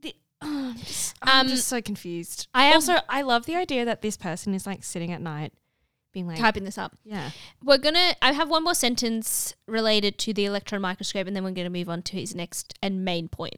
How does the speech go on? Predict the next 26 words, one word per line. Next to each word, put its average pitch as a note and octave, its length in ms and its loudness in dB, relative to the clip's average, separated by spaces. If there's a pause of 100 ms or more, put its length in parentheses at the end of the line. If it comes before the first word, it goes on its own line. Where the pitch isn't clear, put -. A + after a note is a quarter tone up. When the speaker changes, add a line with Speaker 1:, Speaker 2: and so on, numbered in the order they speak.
(160)
Speaker 1:
Okay, B3+ 200 4 (200)
I'm F#3+ 140 -6
ready. - 200 -8 (520)
Speaker 2:
The B3+ 80 4
electron F4+ 300 6
microscope C#4+ 580 6
can B3+ 220 4
see B3 400 4
individual F4+ 440 4
atoms, G3+ 340 4
so A3 220 4
there G#3 360 6
are G#3 260 6 (140)
no C4 280 6
excuses A#3 640 2
for G#3+ 120 -2
not G#3 220 0
having G#3 200 -4
clear A#3+ 360 0
and A3 80 -2
precise G3+ 380 -2
images F3+ 480 -2
of F3 200 -2
a - 60 -12
so-called F3+ 500 -4
virus. - 560 -8